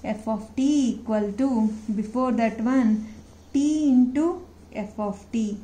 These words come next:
equal to, shift L to another side. So L inverse B by S plus A whole square plus B square. Here B by S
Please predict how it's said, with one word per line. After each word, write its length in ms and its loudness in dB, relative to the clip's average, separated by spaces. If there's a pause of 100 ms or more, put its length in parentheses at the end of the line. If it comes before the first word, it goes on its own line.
(260)
equal 520 -4
to, 420 -2
shift 360 -4
L 260 2
to 160 -2
another 320 2
side. 420 -6 (300)
So 160 -4
L 280 0
inverse 600 4
B 320 -2
by 440 -2 (320)
S 220 -10
plus 400 -6
A 340 2 (140)
whole 240 -2
square 440 -6 (120)
plus 360 -4
B 240 -2
square. 420 -8 (880)
Here 320 4
B 340 2
by 400 4 (180)
S 180 -6